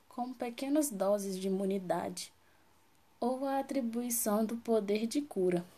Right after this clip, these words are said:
a mesmo contra a determinação do Ministério da Saúde. As notícias falsas espalham desinformação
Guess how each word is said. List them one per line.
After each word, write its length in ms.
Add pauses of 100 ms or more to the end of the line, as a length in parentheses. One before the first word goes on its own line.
(160)
a 120
mesmo 440
contra 360
a 40
determinação 1080
do 200
Ministério 640
da 180
Saúde. 600 (3750)
As 160
notícias 580
falsas 600 (400)
espalham 640
desinformação 1040